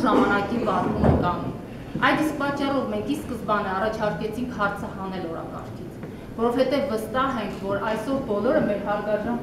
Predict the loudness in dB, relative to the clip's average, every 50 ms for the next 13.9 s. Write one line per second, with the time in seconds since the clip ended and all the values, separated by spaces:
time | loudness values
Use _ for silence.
0 | -4 -6 -6 -4 -4 -4 -4 -2 -2 -2 -2 -2 -2 -4 -4 -4 -6 -6 -8 -8
1 | -8 -8 -6 -6 -6 -6 -6 -8 -8 -10 -10 -12 -12 -14 -14 -14 -14 -12 -12 -12
2 | -12 -12 -8 -2 -2 0 2 2 2 2 2 2 2 2 2 0 0 0 0 0
3 | 0 0 0 0 0 0 0 2 2 0 0 0 -2 0 0 0 0 0 -2 -4
4 | -4 -4 -2 0 0 0 0 0 2 2 2 0 0 -2 -2 -2 -2 -2 -2 -2
5 | 0 0 2 2 2 0 2 6 6 6 8 6 4 2 0 0 0 0 0 -2
6 | -2 -6 -6 -8 -8 -8 -8 -8 -10 -8 -8 -8 -4 0 2 2 2 2 2 0
7 | 0 0 0 0 -2 -2 -2 -4 -4 -4 -4 -4 -8 -8 -8 -8 -8 -8 -8 -8
8 | -8 -4 0 0 0 0 0 -2 -4 -4 -2 -2 -2 -2 -2 0 -2 -2 -4 -6
9 | -8 -10 -12 -12 -12 -12 -12 -10 -6 -2 -2 2 4 8 8 8 8 6 4 2
10 | 2 2 2 0 0 -2 -2 -2 -2 -2 -2 -2 -2 -2 -2 -2 -2 -2 -4 -4
11 | -4 -4 -6 -6 -4 -2 -2 0 0 0 2 2 0 2 4 6 6 6 4 2
12 | 2 2 4 4 2 2 2 0 0 0 0 0 0 -2 -4 -4 -4 -6 -6 -6
13 | -6 -6 -6 -6 -8 -10 -10 -12 -14 -14 -14 -14 -14 -12 -6 0 0 0